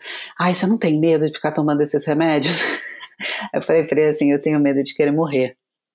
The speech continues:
Sabe? Tipo, que loucura! Que loucura, vamos se educar. Que coisa louca. E assim, pra mim realmente, eu sei que eu fico, é,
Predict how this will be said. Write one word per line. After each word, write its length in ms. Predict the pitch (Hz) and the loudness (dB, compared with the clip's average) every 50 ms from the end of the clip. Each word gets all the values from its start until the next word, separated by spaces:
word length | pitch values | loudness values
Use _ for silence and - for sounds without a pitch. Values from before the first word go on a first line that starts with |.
| _ _ _ _ _ _ _ _ _ _ _ _ _ | _ _ _ _ _ _ _ _ _ _ _ _ _
Sabe? 520 | - 165 160 147 139 135 135 135 131 - _ _ _ _ _ _ _ - - - - _ _ | -2 0 2 2 2 0 -2 -4 -4 -8 _ _ _ _ _ _ _ -20 -20 -20 -20 _ _
Tipo, 580 | - - 180 175 - 185 175 165 156 151 - - - _ _ - | -2 -2 -2 0 2 2 4 4 4 2 0 -2 -8 _ _ -6
que 120 | - - 240 | -2 0 2
loucura! 800 | 285 349 359 - - 196 180 190 208 220 185 156 147 139 135 139 - _ _ _ _ - _ _ _ _ _ _ _ - | 2 2 0 0 0 2 4 4 4 4 4 4 2 0 -2 -6 -12 _ _ _ _ -20 _ _ _ _ _ _ _ -2
Que 100 | - 262 | 0 2
loucura, 420 | 320 349 - - 214 226 254 226 | 2 0 0 2 2 4 4 4
vamos 200 | 214 202 208 208 | 4 2 2 2
se 60 | - | 2
educar. 680 | 240 233 277 262 - 208 180 185 196 202 - - - _ _ _ _ _ | 2 2 2 0 0 0 2 2 0 0 -2 -8 -14 _ _ _ _ _
Que 100 | - 226 | -10 -6
coisa 260 | - - 262 233 277 | -2 0 0 2 4
louca. 800 | 269 233 208 196 208 240 254 - - - - 151 139 135 131 - _ _ _ _ _ _ _ _ _ _ _ _ _ | 4 4 4 6 4 4 2 0 -2 -2 -2 -2 0 -2 -4 -8 _ _ _ _ _ _ _ _ _ _ _ _ _
E 160 | 190 180 185 | 0 2 2
assim, 400 | 202 190 - 214 202 190 156 147 - - - - 214 - | 2 2 2 2 2 2 2 0 -4 -4 -4 -8 -6 -2
pra 120 | - 202 190 | 0 2 2
mim 140 | 196 208 214 | 4 2 4
realmente, 500 | 208 233 247 262 254 208 196 196 - 214 | 4 4 4 4 4 4 2 2 0 -2
eu 60 | 202 | -2
sei 100 | - 202 | -2 -2
que 80 | - | -2
eu 40 | 208 | 0
fico, 360 | - - 208 - 214 202 - - _ - - - - _ _ _ _ _ - | 0 0 0 0 -2 -2 -2 -10 _ -20 -20 -20 -20 _ _ _ _ _ 0
é, 280 | 190 180 175 170 170 | 0 2 2 0 -2